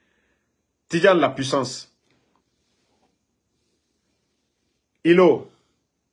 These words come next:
Ilo aussi, vous avez tout fait. Qui a changé ? Qui,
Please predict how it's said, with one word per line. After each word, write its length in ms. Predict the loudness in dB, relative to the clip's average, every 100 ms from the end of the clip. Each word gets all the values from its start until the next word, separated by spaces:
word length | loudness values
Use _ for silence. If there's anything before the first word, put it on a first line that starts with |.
| _ -4
Ilo 260 | 0 2
aussi, 360 | 0 -2 -10 -12 _ _ _ _ _ _ _ _ _ _ _ _ _ _ _
vous 100 | -4
avez 240 | -4 -4 -6
tout 120 | -10
fait. 240 | -10 -16 -18 -20 _ _ _ _ _ _ _ _ _ _ _ _ _ _ _ _ _ _ _ _ _ _ _ _ _ _
Qui 160 | 2 2
a 100 | 2
changé ? 440 | -2 -4 -6 -8 -18 _ _ _ _ _ _ _ _ _ _ -4
Qui, 340 | -2 -2 -6